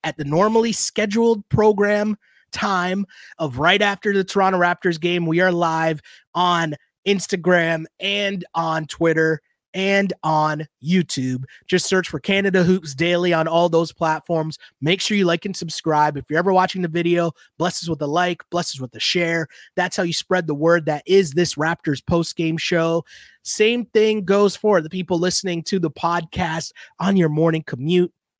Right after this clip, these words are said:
maybe while you're walking the dog, maybe while you're going for a jog. We got you covered there as well.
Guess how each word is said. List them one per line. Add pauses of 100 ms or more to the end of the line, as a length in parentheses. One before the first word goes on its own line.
maybe
while
you're
walking
the
dog, (460)
maybe
while
you're
going
for
a
jog. (880)
We
got
you
covered
there
as
well.